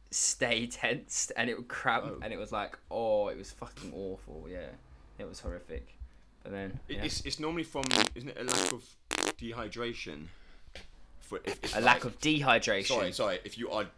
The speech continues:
Speaker 2: you are dehydrated. Sorry, a lack of hydration, so that you are
Speaker 1: I don't actually know.
Speaker 2: dehydrated.
Speaker 1: To, I think it depends. To be honest with you, I think some people are more susceptible to getting cramps and some people aren't. Do you know what I mean?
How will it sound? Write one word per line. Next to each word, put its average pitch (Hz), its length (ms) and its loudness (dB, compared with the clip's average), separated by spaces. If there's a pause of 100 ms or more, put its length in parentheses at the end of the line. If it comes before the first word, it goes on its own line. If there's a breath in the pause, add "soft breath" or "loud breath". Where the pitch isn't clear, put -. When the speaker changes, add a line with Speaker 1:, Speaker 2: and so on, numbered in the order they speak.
Speaker 2:
you 113 160 2
are 107 80 4
dehydrated. 98 720 -2
Sorry, 78 260 2 (380 soft breath)
a - 80 4
lack 107 240 6
of - 80 -4
hydration, 85 800 4 (920 loud breath)
so - 160 -4
that 80 200 0
you 87 100 0
are 85 60 -2 (100)
Speaker 1:
I - 80 6
don't - 180 8
actually 196 280 4
know. 226 80 4
Speaker 2:
dehydrated. 214 120 4
Speaker 1:
To, 175 120 4
I 175 40 8
think 226 160 0
it 196 100 0
depends. 180 500 2
To 117 100 -8
be 117 100 -4
honest 113 240 -4
with 117 80 -6
you, 135 220 -2
I 107 60 -2
think - 260 -4
some 147 180 -2
people 131 240 2
are 127 60 2
more 127 180 -2
susceptible 113 520 -8
to 113 100 -12
getting 107 180 -6
cramps 110 300 -6
and 107 80 -12
some 107 140 -10
people 104 280 -6
aren't. 98 320 -2
Do 104 100 -8
you - 60 -6
know 101 40 -8
what 110 60 -4
I 107 60 -2
mean? 101 100 -8